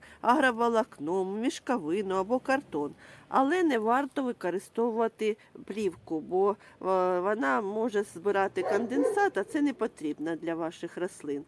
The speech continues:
Якщо у вашому регіоні морози не передбачаються найближчим часом, то краще залишити троянди дихати,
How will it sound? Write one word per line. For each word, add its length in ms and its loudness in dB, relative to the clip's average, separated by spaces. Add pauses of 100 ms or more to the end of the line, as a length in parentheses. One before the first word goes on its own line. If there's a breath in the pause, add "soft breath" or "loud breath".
(540 loud breath)
Якщо 480 2
у 60 0
вашому 720 0
регіоні 800 2 (480 loud breath)
морози 640 0 (360 loud breath)
не 120 0
передбачаються 1000 2
найближчим 680 2
часом, 480 -4
то 140 -2
краще 440 -2
залишити 560 0
троянди 640 0 (320 loud breath)
дихати, 680 -2